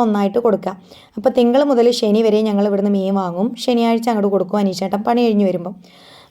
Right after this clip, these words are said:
അതുകൊണ്ട് തന്നെ വലിയ കുഴപ്പമില്ല കേട്ടോ. അത് അവർക്ക് ഒരു, എന്താ പറയുക, പ്രശ്നമല്ല കേട്ടോ. ഞങ്ങളിങ്ങനെ ആഴ്ചയിൽ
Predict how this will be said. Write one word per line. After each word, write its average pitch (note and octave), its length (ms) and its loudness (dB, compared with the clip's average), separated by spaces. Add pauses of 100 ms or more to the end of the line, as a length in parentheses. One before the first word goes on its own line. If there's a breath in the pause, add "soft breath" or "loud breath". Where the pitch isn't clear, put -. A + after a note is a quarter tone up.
അതുകൊണ്ട് A3+ 300 2
തന്നെ A#3 180 2 (200)
വലിയ G#3+ 240 0
കുഴപ്പമില്ല G3+ 460 0
കേട്ടോ. F#3 180 -2 (360)
അത് A3 100 -6 (100)
അവർക്ക് A#3 380 2 (640)
ഒരു, A3+ 140 6 (180)
എന്താ G#3+ 200 2
പറയുക, G#3 300 2
പ്രശ്നമല്ല G#3+ 440 2
കേട്ടോ. F#3+ 260 0
ഞങ്ങളിങ്ങനെ G#3 400 2
ആഴ്ചയിൽ G3+ 400 2